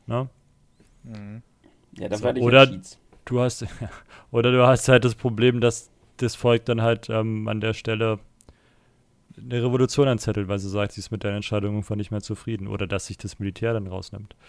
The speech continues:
Speaker 1: Gibt's ja auch, ähm, auch in der nahen Vergangenheit sehr viele Beispiele, wo in anderen Ländern das Militär dann erstmals Übergangsregierung, äh, den, den aktuellen abgesetzt hat, ne?
Speaker 3: Mhm.
Speaker 1: Um dann zu sagen, „Mal gucken, was wir jetzt machen.“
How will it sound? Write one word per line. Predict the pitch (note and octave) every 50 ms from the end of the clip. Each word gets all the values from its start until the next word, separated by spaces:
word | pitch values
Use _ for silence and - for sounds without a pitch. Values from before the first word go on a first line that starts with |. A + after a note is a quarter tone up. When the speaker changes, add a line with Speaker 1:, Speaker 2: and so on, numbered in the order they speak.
| - - - - - - - -
Speaker 1:
Gibt's | - A#2+ G#2+ - -
ja | G#2 F#2
auch, | G2 G2 G2 - G#2+
ähm, | G#2 F#2+ F#2 F#2 F#2 G2 G#2+
auch | A2 - A2
in | G#2+
der | G2+ G2+
nahen | G2 F#2+ F#2+ G2 G2+
Vergangenheit | - - G#2+ F#2 G2 G2+ F#2+ G2+ F2 F#2+ G2+ G2 F2+ -
sehr | - G2+
viele | - - G#2+ G2+
Beispiele, | F#2+ G2 G2 G2 - - - - G2+ G#2 G2 F2+
wo | F#2+ G2 F#2+ F#2+ F#2+ F#2 - _ _ _ - - - - - _ _ _
in | - G#2+
anderen | G#2+ G#2 G#2 G#2+ G#2+ G#2
Ländern | G2+ G2+ G2+ G#2 G#2 G#2+ G#2
das | G#2+ G#2 - -
Militär | A2 G#2 G#2 - - A2 G#2 G#2
dann | G2 G#2+ G#2
erstmals | G2+ G2+ G2+ - - - G#2+ G#2 - -
Übergangsregierung, | A2 G2+ G#2+ G#2 G#2 G#2 G#2 G2+ - - G#2 F#2+ F#2+ G#2 G#2+ G2 G#2 G#2 G2+ - - - _ _ _ _ _ _ _ _ _ _ _ _ _ _ _ _ _ _ _ - - - G3
äh, | C3 A2+ A2 G#2+ G#2
den, | G2+ G#2 G#2 G2+ G2 G2 G2 F#2+ F#2 - _ _ _ _ _ _ _ _ _ _ _ _ _ _ _ _ _ _ _ -
den | A#2+ G#2+
aktuellen | A2+ A#2+ - - - A#2 A2+ A#2 A#2 A#2 A2+ A2+ A2+ A2+
abgesetzt | A#2 - - - G#2+ G2 G2+ - - - G#2
hat, | G#2 - - - _ _ _ _ -
ne? | A2 B2 C#3+ D3 C3+ -
Speaker 3:
Mhm. | - - A2+ A2 G#2 G#2 - _ _ _ _ _ _ _ _ _ _ _ _ _ _ _ _ -
Speaker 1:
Um | A2+ G2+ G2+
dann | G2+ G#2 G2+ G2+ -
zu | - -
sagen, | F#2+ F#2 G2+ G2 G2 G2 F#2+
„Mal | G2 G2
gucken, | - - A2 - G#2+
was | G2+ F#2+ - -
wir | G2+ F#2+
jetzt | - - -
machen.“ | G#2 G#2 F#2+ F2+ G2 A2 G#2